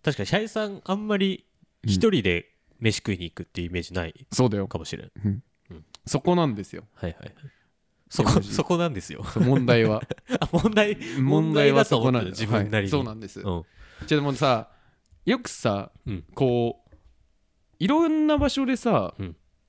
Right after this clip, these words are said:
Speaker 2: 俺もね、一応インスタのね、アカウントはこう地元用のやつを持ってて、
Speaker 1: はいはいはい。
Speaker 2: このね、保田川放送局とはあんまり関係ないんだけど、
Speaker 1: うん。
Speaker 2: まあ、持っててストーリーを上げますと。
Speaker 1: はいはい。はいはい。
Speaker 2: でも、
Speaker 1: うん。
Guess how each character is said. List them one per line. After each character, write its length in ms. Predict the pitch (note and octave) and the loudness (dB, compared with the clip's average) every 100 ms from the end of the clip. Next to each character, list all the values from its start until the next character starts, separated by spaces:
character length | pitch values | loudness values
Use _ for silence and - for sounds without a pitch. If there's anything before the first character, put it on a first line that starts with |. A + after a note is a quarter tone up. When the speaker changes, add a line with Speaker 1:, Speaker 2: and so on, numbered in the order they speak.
| _ | _
Speaker 2:
俺 160 | - F#3 | 0 2
も 100 | G#3+ | 2
ね、 220 | G#3+ C4+ _ _ _ _ | 0 -4 _ _ _ _
一 200 | F#3 - | -4 0
応 100 | D4 | 2
イ 100 | C4+ | 2
ン 100 | B3+ | 0
ス 120 | A#3+ - | -2 -2
タ 120 | A3+ | 0
の 100 | G#3 | 2
ね、 180 | A3 C4+ | 0 -2
ア 100 | C#3+ | -2
カ 100 | D3 | 0
ウ 60 | D3 | 0
ン 40 | |
ト 80 | D3 | 2
は 180 | C#3 C3 | 2 2
こ 180 | - A#2+ | 0 -2
う 60 | |
地 120 | A#2 C3 | 0 0
元 240 | D3 D3+ | 2 2
用 160 | C#3 C3+ | 2 2
の 80 | C3 | 0
や 80 | |
つ 100 | A#2+ | -2
を 80 | F#2+ | -6
持 140 | G2 G#2 | -10 -14
っ 20 | |
て 140 | - | -16
て、 360 | - E2 F2 - _ - | -14 -12 -12 -16 _ -4
Speaker 1:
は 100 | A#2 | -2
い 60 | E2+ | -2
は 80 | F2 | -6
い 20 | |
は 40 | |
い。 60 | E2+ - | -16 -8
Speaker 2:
こ 80 | B2 | -4
の 100 | A#2+ | -2
ね、 60 | D3+ | 0
保 100 | C3 | 0
田 100 | C3 | 2
川 200 | B2 A#2+ | 2 2
放 120 | B2+ | -2
送 140 | C3+ | -2
局 240 | B2 G#2+ - | -4 -6 -4
と 140 | G#3+ | 0
は 80 | F#3+ | 2
あ 20 | |
ん 60 | A2 | 2
ま 60 | A2 | -2
り 60 | |
関 160 | G#2+ B2+ | 0 0
係 120 | B2 | 2
な 80 | A#2 | 0
い 60 | G#2 | 0
ん 40 | |
だ 80 | D#2+ | -2
け 80 | E2+ | 0
ど、 240 | B2 G2+ - | 0 0 -4
Speaker 1:
う 40 | |
ん。 200 | F2 E2+ | -10 -8
Speaker 2:
ま 120 | C#3 C#3+ | -2 0
あ、 20 | |
持 120 | D#3+ | 0
っ 20 | D#3+ | -4
て 120 | A#2 | -4
て 200 | F#3+ F3 | 0 0
ス 100 | - | 0
ト 80 | D#3 | 0
ー 80 | G2+ | 0
リ 0 | |
ー 160 | B2+ | 0
を 40 | A#2+ | -2
上 80 | |
げ 80 | C#3 | -2
ま 100 | B2 | -2
す 100 | - | -4
と。 80 | - | -10
Speaker 1:
は 40 | - | -16
い 40 | - | -12
は 160 | - F#2 | -6 -6
い。 20 | |
は 0 | |
い 20 | |
は 60 | - - | -8 -4
い。 60 | D3 | 0
Speaker 2:
で 120 | C4 | 2
も、 380 | E3 C#3+ G#2 - _ - | 2 -2 -4 -10 _ -14
Speaker 1:
う 40 | |
ん。 140 | F2+ | -14